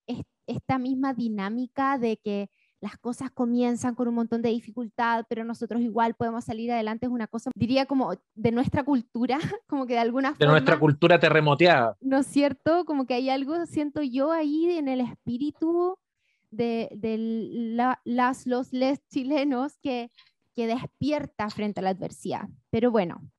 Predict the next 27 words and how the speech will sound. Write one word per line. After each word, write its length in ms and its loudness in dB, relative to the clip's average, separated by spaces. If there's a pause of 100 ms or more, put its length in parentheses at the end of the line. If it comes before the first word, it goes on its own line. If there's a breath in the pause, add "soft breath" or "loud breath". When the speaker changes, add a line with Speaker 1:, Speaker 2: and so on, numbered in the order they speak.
(100)
Speaker 1:
me 160 0
da 120 2
mucho 340 -2
gusto, 840 0
me 220 -4
emociona 840 -2
tener 280 -4
los 160 -2
líderes 340 -8
que 100 -16
tenemos 600 -8
en 140 6
la 100 4
convención, 600 0
y 100 -4
no 80 -2
estoy 160 -2
hablando 260 -2
solamente 440 -8
de 100 -8
Jaime 320 -4
Baza 640 -2
y 260 -2
Elisa 600 -2
Lonconi, 720 -2 (500)
sino 280 -6
que 420 -4